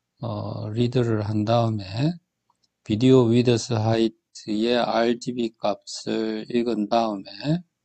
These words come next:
예, 픽셀 값을 읽어드리는 거죠. 읽어드린 다음에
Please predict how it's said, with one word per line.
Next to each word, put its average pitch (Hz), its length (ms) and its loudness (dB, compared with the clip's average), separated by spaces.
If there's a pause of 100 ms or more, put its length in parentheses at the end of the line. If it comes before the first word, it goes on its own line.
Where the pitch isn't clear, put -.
(160)
예, 113 140 -6
픽셀 120 380 0
값을 107 360 -2
읽어드리는 104 500 -2
거죠. - 360 -14 (840)
읽어드린 123 480 8
다음에 123 640 6